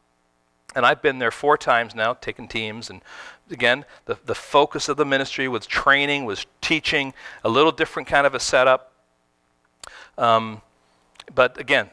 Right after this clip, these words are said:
similar struggles were there. Again, a-, a-, this last time I was there, well, a year ago, April, and, and every home I went into, <laughs> it was wonderful, but it was sad. They would pick up a book and they would say,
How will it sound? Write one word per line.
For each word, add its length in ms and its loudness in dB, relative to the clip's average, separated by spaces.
similar 500 2
struggles 540 0
were 120 -4
there. 420 2
Again, 500 0
a-, 300 -4
a-, 60 -10
this 180 -6
last 320 4
time 180 0
I 40 2
was 100 -4
there, 280 2
well, 180 -8
a 40 -12
year 220 2
ago, 240 4
April, 500 -2
and, 260 -2
and 220 -2
every 260 2
home 280 4
I 100 6
went 240 0
into, 460 -2
<laughs> 160 -20
it 60 -8
was 160 -4
wonderful, 500 2
but 140 2
it 60 -8
was 100 -8
sad. 420 0
They 100 0
would 180 -4
pick 220 -2
up 160 0
a 40 -12
book 320 -4
and 80 -12
they 60 -4
would 160 -4
say, 300 -4